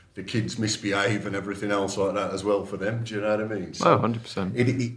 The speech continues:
Speaker 1: it can be really difficult for you as an employee,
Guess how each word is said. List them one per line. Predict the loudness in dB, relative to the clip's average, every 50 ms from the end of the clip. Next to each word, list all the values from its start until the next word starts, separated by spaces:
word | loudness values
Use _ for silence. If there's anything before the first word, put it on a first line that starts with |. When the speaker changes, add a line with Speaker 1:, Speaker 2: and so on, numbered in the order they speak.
| -12 -18 -20 -20 _ -12
Speaker 1:
it | -12 -12 -10 -8
can | -4 -2 0 2 2 2 0
be | -2 -2 -4
really | -4 -2 0 2 4 4 4 2 2 0
difficult | 0 -2 -2 -4 -4 -4 -4 -4 -6 -8 -8
for | -6 -6 -4
you | -4 -2 0 0 2 2 2 0 -2 -8 -8 -2
as | 0 0 2 2
an | 2 0
employee, | 2 0 0 -2 -2 2 4 4 4 6 4 4 2 2 0 -2 -8 -14 -18